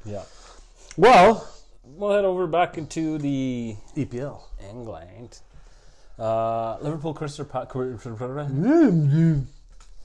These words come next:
Speaker 1: Liverpool, Crystal Palace.
Speaker 2: Mm-hmm.
Speaker 1: Good game, decent game. Uh, Liverpool went down and then, of course, managed to pull it off.
Speaker 2: Yeah, which
Speaker 1: Red
Speaker 2: is crazy.
Speaker 1: card. Uh, yeah, another red card for Liverpool. They're getting good at these red cards, like,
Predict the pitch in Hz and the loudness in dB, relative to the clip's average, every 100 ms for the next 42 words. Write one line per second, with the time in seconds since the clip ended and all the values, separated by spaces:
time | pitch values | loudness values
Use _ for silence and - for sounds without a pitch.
0 | - 117 131 185 151 127 123 104 - 107 | -10 -4 -2 -2 -6 -8 -10 -10 -14 -8
1 | - 147 101 131 - 156 214 240 - - | 0 0 0 -10 -8 -6 -4 -6 -12 -20
2 | - - - 147 131 117 170 - 139 139 | -20 -20 -8 -6 -4 -6 -8 -8 -8 -8
3 | 120 120 165 - - - - - - 123 | -10 -10 -10 -16 -20 -20 -20 -20 -6 -2
4 | 123 127 127 139 139 143 127 123 139 139 | 0 0 -4 -4 -2 -2 -2 -2 -4 -8
5 | - 117 120 123 127 131 131 - - - | -12 -12 -8 -6 -6 -6 -10 -14 -20 -18
6 | - 123 143 - 98 98 104 - - - | -8 -8 -8 -14 -18 -18 -18 -18 -20 -18
7 | 87 87 82 - - _ 139 123 - - | -18 -18 -20 -20 -20 _ -2 -2 -4 -20
8 | - - _ - 220 156 - 285 170 123 | -20 -20 _ -2 0 0 2 2 2 0
9 | - - - - - - 101 98 98 82 | -4 -20 -20 -20 -20 -20 -18 -16 -18 -18
10 | 73 - 117 127 120 98 98 92 98 101 | -20 -20 -10 -6 -6 -8 -12 -10 -10 -8
11 | 98 110 123 120 160 208 127 165 131 110 | -10 -8 -10 -8 -8 -8 -6 -6 -6 -10
12 | 110 113 110 123 123 - 117 | -10 -12 -8 -8 -8 -12 -16